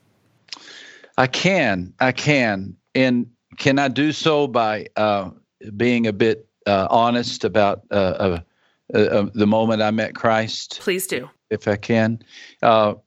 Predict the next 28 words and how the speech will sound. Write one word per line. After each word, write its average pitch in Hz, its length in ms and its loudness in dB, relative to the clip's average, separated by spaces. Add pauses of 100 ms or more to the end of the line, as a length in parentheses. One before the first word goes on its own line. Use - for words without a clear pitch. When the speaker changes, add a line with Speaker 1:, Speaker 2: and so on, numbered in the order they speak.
(120)
Speaker 1:
it 135 100 2
was 127 200 -2
really 175 240 2
the 120 100 -4
stormiest 131 640 0
season 120 360 -2
of 107 80 0
my 104 140 2
life. 98 480 -2
I 101 60 2
was, 101 340 -4 (320)
I 110 60 6
was 110 180 2
young. 123 360 -2 (120)
I 110 60 -4
was 101 140 -6
twelve 135 320 0
years 123 260 -2
of 107 120 -4
age. 92 480 -4 (520)
You 113 100 0
know, 107 160 4
I - 20 2
was 104 140 -2
just 120 240 0
old 123 220 2
enough 113 320 -2
to 92 340 -2